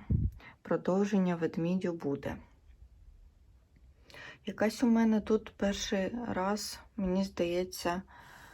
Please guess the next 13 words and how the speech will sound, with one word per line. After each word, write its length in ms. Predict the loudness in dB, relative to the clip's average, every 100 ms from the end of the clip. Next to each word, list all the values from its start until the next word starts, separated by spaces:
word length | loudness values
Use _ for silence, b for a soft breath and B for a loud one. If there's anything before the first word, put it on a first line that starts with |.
| B B _ -10
вийшла 640 | -4 -2 -2 -4 -6 -6 -10 B B B B -10 -12 -8
лінія. 580 | -6 -4 -4 -4 -6 -8 -8 B -8 -10 -12 -18 -20 B B B B B B B -4
Але, 200 | 0 0
сподіваюсь, 600 | 0 -2 2 4 2 0
після 640 | -6 -8 -4 -2 0 -2
прання 600 | -2 -2 0 2 4 4
воно 300 | 4 2 0
все 320 | -4 -4 -4
виправиться, 840 | 2 4 4 2 2 0 -6 -8
тому 320 | -6 -4 -2 -2
що 180 | -2
коли 360 | -4 -4 -4 -4
я 280 | -2 -2